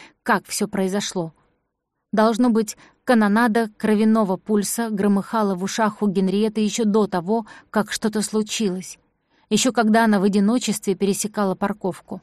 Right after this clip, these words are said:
Она шагает быстро, каблуки стучат по асфальту. Холодно. Дыхание Зои участилось, и, несмотря на одеяло, её бил озноб. Генриетта добралась до машины, уже почти нажала на кнопку брелока. Внезапное движение в темноте.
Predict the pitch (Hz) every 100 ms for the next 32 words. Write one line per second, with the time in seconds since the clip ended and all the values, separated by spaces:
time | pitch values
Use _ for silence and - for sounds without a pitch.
0 | _ _ _ _ _ 185 190 - 190 196
1 | 180 175 202 - 185 - 180 196 226 214
2 | 208 214 202 202 190 - 165 - 175 _
3 | _ _ - 262 202 175 175 180 - _
4 | - 196 214 220 220 208 202 196 220 214
5 | 208 208 233 208 214 - 285 196 170 -
6 | _ - 240 233 - 233 220 233 208 196
7 | 185 196 214 240 233 190 - _ - 220
8 | 226 214 190 214 - 220 185 185 165 -
9 | _ _ _ - - - 214 220 233 240
10 | 254 247 208 202 208 202 190 190 208 202
11 | 254 240 196 190 214 208 - 240 214 196
12 | 214 208 190 196 214 214 - 190 208 190
13 | 156 - - _ _ _ _ - 202 226
14 | 214 247 220 214 196 196 208 226 208 196
15 | - 214 208 - 175